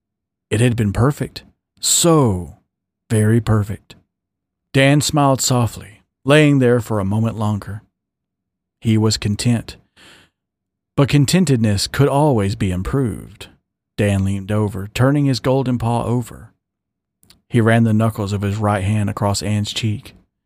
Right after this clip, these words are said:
Anne, Anne, Anne, Dan's voice whispered,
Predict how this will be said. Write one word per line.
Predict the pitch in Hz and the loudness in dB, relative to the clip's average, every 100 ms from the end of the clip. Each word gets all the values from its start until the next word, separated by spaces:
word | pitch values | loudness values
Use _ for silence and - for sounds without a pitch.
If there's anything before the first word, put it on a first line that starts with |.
| _ _ _ _ _ _ _ _ _ _ _ _ _ _ _ _ | _ _ _ _ _ _ _ _ _ _ _ _ _ _ _ _
Anne, | 92 85 82 78 78 71 - 95 78 _ _ _ _ _ _ _ - | -6 -4 -2 -4 -4 -4 -4 -4 -8 _ _ _ _ _ _ _ -12
Anne, | 101 101 107 101 90 85 85 90 180 160 90 _ _ _ _ _ _ _ _ _ | -4 -2 0 0 -2 -2 -2 -2 -2 -4 -10 _ _ _ _ _ _ _ _ _
Anne, | - 113 123 120 104 107 110 110 107 92 - _ _ _ _ _ _ | -4 2 2 2 2 2 2 2 0 -4 -12 _ _ _ _ _ _
Dan's | - 98 98 98 | -4 -2 -2 0
voice | 110 104 | 0 0
whispered, | - 107 104 - 98 | 0 -2 -2 -2 -6